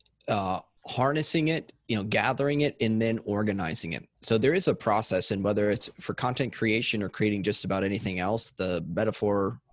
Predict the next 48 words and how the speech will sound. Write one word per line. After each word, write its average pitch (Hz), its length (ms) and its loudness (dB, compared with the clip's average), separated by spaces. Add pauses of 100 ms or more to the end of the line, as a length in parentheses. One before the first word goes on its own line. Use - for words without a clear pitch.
or 92 100 -4
example 92 380 -4
I 92 60 0
give, 95 220 -2
it's - 160 -4
like 110 180 0 (300)
you're 139 80 0
going 165 280 0
to 151 180 2
a 110 60 2
store 87 500 -2 (440)
and 107 100 2
you're 110 100 0
getting 117 420 0 (160)
a 104 80 -4
bunch 107 240 -2
of 98 60 -2
different 95 240 -2
ingredients. 73 580 -6 (280)
You 98 120 -4
know, 87 60 0
you're 87 100 0
grabbing 110 420 -2
ingredients, 95 480 -2
you're 85 80 -6
grabbing 98 320 -4
spices, 98 640 -4
and 95 80 -6
you 98 60 -6
have 107 120 -2
all 110 120 2
these 101 200 -2
things, 98 240 -6
and 90 100 -4
you 73 80 -4
fill 127 240 -2
up 113 100 -4
your 107 100 -4
cupboards 92 540 -4 (280)
with 95 340 0
the 95 140 -2
ingredients. 87 580 -4 (400)
Then 120 720 2 (460)
after 143 360 2
that, 95 300 2 (220)
you 120 160 4
go, 113 460 6
"Okay, 131 420 2